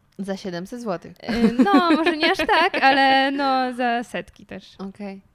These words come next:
Speaker 1: A powiedz mi, czy twoje otoczenie, twoja rodzina, znajomi wkręcili się też w tą sztukę dzięki
Speaker 2: Znajomi
Speaker 1: tobie?
Speaker 2: bardzo.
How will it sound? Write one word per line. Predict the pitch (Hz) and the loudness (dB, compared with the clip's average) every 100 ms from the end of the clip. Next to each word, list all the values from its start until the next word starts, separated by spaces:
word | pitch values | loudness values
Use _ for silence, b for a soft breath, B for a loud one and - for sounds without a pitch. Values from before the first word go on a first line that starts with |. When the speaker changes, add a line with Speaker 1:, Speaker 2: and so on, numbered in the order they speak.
| _ _ B B B - | _ _ B B B -4
Speaker 1:
A | 214 | -4
powiedz | 226 240 - | -2 -4 -2
mi, | 247 226 | -2 -2
czy | 254 226 220 | 2 2 2
twoje | 214 - 240 233 | -2 2 4 4
otoczenie, | - 226 240 - 214 208 208 | 2 0 -2 0 2 2 0
twoja | - 214 202 | -2 -2 0
rodzina, | 196 190 196 190 | 0 0 -2 0
znajomi | 185 196 190 196 190 | 0 0 0 0 -2
wkręcili | 190 208 202 196 190 | -4 -2 0 0 -6
się | 202 | -2
też | 196 180 - | -2 -2 -8
w | - | -4
tą | 190 190 196 | 0 2 0
sztukę | - - 196 285 | -2 -8 -6 -4
dzięki | 330 254 | -2 -2
Speaker 2:
Znajomi | 226 240 240 285 294 | 0 2 2 0 -2
Speaker 1:
tobie? | 254 | -4
Speaker 2:
bardzo. | 220 190 196 208 240 330 | -4 -4 -6 -4 -4 -4